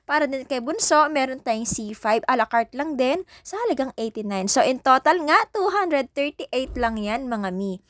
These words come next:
Hindi na kami umorder ng drinks or hindi na kami umorder ng juice kasi iniiwasan namin yung mga naka-hide na calories and naka-hide na sugar sa mga inumin natin. So, tubig-tubig lang. More tubig, more life.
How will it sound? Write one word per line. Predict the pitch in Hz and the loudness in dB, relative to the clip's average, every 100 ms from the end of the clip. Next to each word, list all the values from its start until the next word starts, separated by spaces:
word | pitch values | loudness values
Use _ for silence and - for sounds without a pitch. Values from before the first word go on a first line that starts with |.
| - - 339 | -20 -10 0
Hindi | 330 | 2
na | 370 440 | 2 0
kami | 415 349 | -2 -2
umorder | 339 277 233 240 | -2 -2 -4 -6
ng | 233 302 - _ | -6 -10 -14 _
drinks | - 196 233 240 220 - - _ _ | -10 -2 0 0 -2 -6 -12 _ _
or | 247 285 349 | 4 6 4
hindi | 339 277 | 0 -4
na | 277 262 | -2 -4
kami | 254 | -4
umorder | - 208 196 202 | -4 -2 -2 -2
ng | 180 | -4
juice | 185 247 294 285 | -4 0 0 0
kasi | - 226 - | -4 -4 -2
iniiwasan | 240 233 226 208 202 220 226 | -2 -2 0 0 0 -2 -2
namin | 392 359 330 330 320 | 0 2 2 2 -2
yung | 277 254 | -2 -2
mga | 233 233 | -2 -4
naka-hide | - 233 320 - - - - 269 269 220 | -2 -2 -4 -8 -20 -10 2 4 4 0
na | 226 - | -6 2
calories | 311 415 392 330 320 320 | 4 4 2 0 0 -2
and | 269 240 | -4 -6
naka-hide | 240 233 233 247 226 | -8 -8 0 0 2
na | 202 208 | -2 -4
sugar | - 381 320 320 330 | 0 2 4 4 4
sa | 392 | 0
mga | 349 269 254 | -4 -4 -6
inumin | 247 226 208 196 | -8 -6 -6 -6
natin. | 185 - 208 196 - - | -8 -10 -12 -14 -16 -14
So, | - 285 | -4 -2
tubig-tubig | - 320 320 320 339 302 302 277 | 2 4 4 2 0 0 2 4
lang. | 294 370 302 294 | 6 6 2 0
More | 262 247 | 0 0
tubig, | - 269 233 247 415 | -2 -4 -2 -2 -4
more | 285 220 214 | -4 -2 0
life. | 220 208 277 330 240 247 254 | 0 2 4 4 2 0 -4